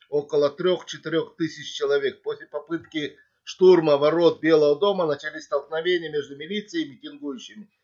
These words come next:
В ночь на вторник протестующие заняли Белый дом, здание, где располагается офис президента страны,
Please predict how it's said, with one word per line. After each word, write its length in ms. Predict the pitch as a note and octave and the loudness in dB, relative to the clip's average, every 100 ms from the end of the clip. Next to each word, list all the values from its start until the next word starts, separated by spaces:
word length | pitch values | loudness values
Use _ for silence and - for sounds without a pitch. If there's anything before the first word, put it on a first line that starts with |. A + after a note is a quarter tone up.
| _ _ | _ _
В 80 | - | -8
ночь 280 | D3 G3 - | 0 0 0
на 120 | E3 | -4
вторник 480 | D#3+ F#3 F3 D#3 D3+ | -2 0 0 -2 -6
протестующие 840 | D3+ C#3+ D#3+ D3 E3 D#3 C#3+ D3 C#3 | -4 -4 -6 -8 -4 -4 -4 -8 -2
заняли 440 | C#3+ D#3 C#3+ B2+ | 0 0 0 -4
Белый 300 | B2+ B2 B2 | -4 -4 -2
дом, 380 | D#3+ F#3 E3 _ _ _ _ | 0 0 -2 _ _ _ _
здание, 560 | A2+ A#2 F3+ F#3+ F3+ D#3+ | -12 2 6 6 4 -2
где 140 | D#3 | 0
располагается 720 | D3 - D3 D3 E3+ D#3+ D3+ | 0 0 0 4 4 4 2
офис 300 | D#3+ D3+ D3+ | -2 -2 -12
президента 600 | - C#3 - D#3+ D3+ D3 | -16 -20 -4 -4 -2 -8
страны, 640 | - C#3+ C#3+ D#3 D3+ - | -8 0 0 0 -6 -8